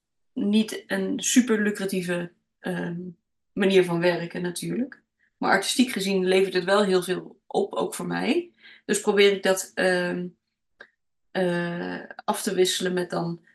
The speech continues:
in dat jaarlang proces van daaraan werken, wissel ik dat af met kortere klusjes, eh,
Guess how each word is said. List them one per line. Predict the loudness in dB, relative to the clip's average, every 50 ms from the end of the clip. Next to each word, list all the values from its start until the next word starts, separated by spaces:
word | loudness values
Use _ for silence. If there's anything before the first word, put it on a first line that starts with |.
| _ _ _ _ _
in | 4 4 4 4 4
dat | 0 -2 -4 -6 -10 -12 -14 _ _
jaarlang | -4 2 4 6 6 6 6 4 2 0 -2 -6
proces | -6 -8 -6 -4 0 0 0 0 0 -4 -6 -4
van | -6 -6 -4 -4 -6 -4
daaraan | -4 -4 -2 0 -2 0 2
werken, | 4 4 4 4 2 0 -8 -8 -10 _ _ _ _ _ _ _ _ _
wissel | -12 -10 -4 2 2 2 2 2 0 0
ik | 0 0
dat | 0 -2 0
af | 0 0 0 -2 -2
met | -2 -2 -2 -4 -6 -12 _ _ _ _ _ _ _ _ -20 _ _ _ _
kortere | 2 2 2 2 0 -4 -4 0
klusjes, | 2 0 0 0 0 -2 -2 -2 -2 -4 -6 -10 -14 _ _ _ _ _ _ _ _ _ _ _ _ _ _
eh, | -6 -4 -2 -2 -2 -4 -6 -8 -8 -10 -10 -10 -12 -12 -14